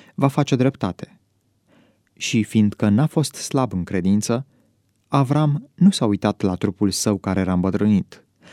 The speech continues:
nici la faptul că Sara nu mai putea să aibă copii. El nu s-a îndoit de făgăduința lui Dumnezeu, ci, întărit prin credința lui,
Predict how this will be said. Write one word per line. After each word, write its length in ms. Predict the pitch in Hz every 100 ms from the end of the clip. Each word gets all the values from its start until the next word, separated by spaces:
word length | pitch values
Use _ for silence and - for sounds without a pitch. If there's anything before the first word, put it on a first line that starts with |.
| - - _
nici 220 | - 180 -
la 80 |
faptul 340 | 135 131 123 113
că 100 | 110
Sara 380 | - 113 110 -
nu 120 | 135
mai 140 | 175 127
putea 260 | 101 95
să 140 | 92 98
aibă 200 | 92 95
copii. 400 | 104 - 104 - _ _ _ _ _
El 300 | 135 117 139
nu 140 | 156 190
s-a 140 | -
îndoit 360 | 107 95 98 101
de 100 | 95
făgăduința 500 | 95 92 95 92 92
lui 140 | 92
Dumnezeu, 520 | 95 98 95 101 87 - _ _ _ _
ci, 220 | - 113
întărit 560 | 123 101 - 98 151 -
prin 300 | 113 107 92
credința 500 | - 82 104 123 123
lui, 320 | 104 107